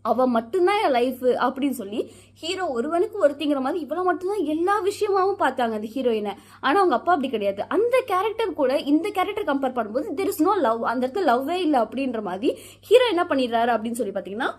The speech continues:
கெட் ஆஃப் ஆயிட்டு அவர் பாட்டு கிளம்பி போயிடுறாரு. இந்த ஹீரோ அப்புறமேட்டு வந்து ஊர்ல இருந்து வந்துடுறாங்க, எல்லாருக்கிட்டையுமே கொஞ்சம் மர்ஜ் ஆயிட்டாரு அவரு ஹீரோயினோட ஃப்ரெண்ட்ஸ் கூட எல்லாம். அப்புறமேட்டு எல்லாரும் பாய் சொல்லிட்டு போகும்போது ஹீரோயின் மட்டும் கூப்பிட்டுட்டே இருக்காங்க, அவர் கண்டுக்கவே இல்லை. "Everything is overன்ற" மாதிரி சொல்லி ஹீரோ வந்து பாய்ன்னு சொல்லி சொல்லாம சொல்லிட்டு பாய் சொல்லிட்டு போயிடுவாரு.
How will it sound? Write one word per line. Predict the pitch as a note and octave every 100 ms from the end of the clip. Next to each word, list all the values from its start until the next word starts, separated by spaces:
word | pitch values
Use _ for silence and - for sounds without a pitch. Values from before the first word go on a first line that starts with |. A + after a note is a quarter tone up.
| - - _ -
கெட் | B3 B3
ஆஃப் | D#4+ D#4+
ஆயிட்டு | A#3 A3+ F#4
அவர் | D5 C4
பாட்டு | C4 E4+
கிளம்பி | D4 B3 D4+
போயிடுறாரு. | - A#3+ A3 F#3+ G3 -
இந்த | E4+ A4
ஹீரோ | A4 A4 A#4 G#4
அப்புறமேட்டு | C#4+ C#4+ E4+ E4
வந்து | D#4+ D4 G#4 E4+
ஊர்ல | D#4+ D4+
இருந்து | D4 B3
வந்துடுறாங்க, | A#3+ B3+ A#3 D4 C#4
எல்லாருக்கிட்டையுமே | C#4 C4+ C#4+ C4+ D#4
கொஞ்சம் | D#4 C#4+ C4+
மர்ஜ் | C#4 C4+
ஆயிட்டாரு | C4+ B3+ B3
அவரு | A#3+ A#3+ A#3+
ஹீரோயினோட | D4 C#4 B3+ B3
ஃப்ரெண்ட்ஸ் | A#3+ A#3+ A#3
கூட | B3
எல்லாம். | A3+ C4 F4+ - -
அப்புறமேட்டு | C4+ C4+
எல்லாரும் | E4 D4 C#4+
பாய் | C4 C#4
சொல்லிட்டு | D#4 C4+ A#3+
போகும்போது | A#3 A3+ D4+ A4
ஹீரோயின் | G4 G4+ E4+ C#4
மட்டும் | A#3 A#3 G#4+
கூப்பிட்டுட்டே | - F4 F#4+ F4
இருக்காங்க, | D#4+ B3+ B3
அவர் | F#4+ F4
கண்டுக்கவே | A#3 B3+ C#4+ C#4+
இல்லை. | A3 A3+ E4 - - - -
"Everything | A3+ C4+ D#4+ F4+
is | G#4
overன்ற" | D#4 C#4+ C#4+
மாதிரி | C4 C4
சொல்லி | C4+ B3 F#4
ஹீரோ | F#4+ D#4
வந்து | C#4+ B3+ C#4+ A3
பாய்ன்னு | A3 D4
சொல்லி | D4+ A3+ G#4
சொல்லாம | A3+ A#3 C#4+
சொல்லிட்டு | D4+ A3+ G3+ G#4+
பாய் | A#3 A3
சொல்லிட்டு | C4 G3+ F#3+ G3
போயிடுவாரு. | F3+ E3+ F#3